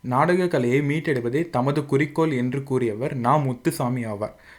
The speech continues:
தமிழ்நாட்டில் அழிந்து வரும் பாரம்பரிய நாடக கலை வடிவங்களை, குறிப்பாக தெருக்கூத்து மற்றும் நாட்டுப்புற நாடகங்களை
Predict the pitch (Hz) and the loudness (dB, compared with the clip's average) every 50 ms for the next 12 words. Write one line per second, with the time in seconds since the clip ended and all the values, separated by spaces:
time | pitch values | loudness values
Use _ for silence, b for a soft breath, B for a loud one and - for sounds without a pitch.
0 | B B - 127 147 185 190 196 175 139 120 - 127 135 160 - 123 131 143 170 | B B -2 0 2 4 4 4 2 2 0 0 -2 -4 -2 -2 0 2 2 4
1 | 180 185 180 151 127 117 127 147 147 - - 127 131 151 170 165 165 147 143 151 | 4 2 4 2 2 0 0 -4 -6 -4 0 2 2 2 2 2 2 0 0 0
2 | 170 170 147 120 120 123 135 135 139 135 135 120 117 127 131 120 117 120 120 123 | 0 -2 -2 0 2 2 4 4 4 4 2 2 2 0 0 0 0 0 0 0
3 | 120 113 107 110 110 - - - - 143 147 175 170 - 135 117 113 127 139 139 | -2 -2 -2 -4 -4 -6 -8 -6 -2 0 2 2 0 0 -2 -4 -2 -4 -6 -8
4 | 139 - 135 131 151 151 135 - 139 135 139 - 170 156 131 120 113 - 123 139 | -2 2 4 4 4 2 0 -2 -4 -4 -2 -2 -2 -2 -2 -4 -4 -4 -4 -4
5 | 156 135 120 120 131 151 143 - - - - 135 135 151 143 120 117 120 127 123 | -4 -4 -2 0 0 0 0 -4 -6 -4 -2 -4 -2 -2 0 0 2 2 2 2
6 | 123 117 113 110 123 139 139 | 2 0 0 -2 -2 -2 -4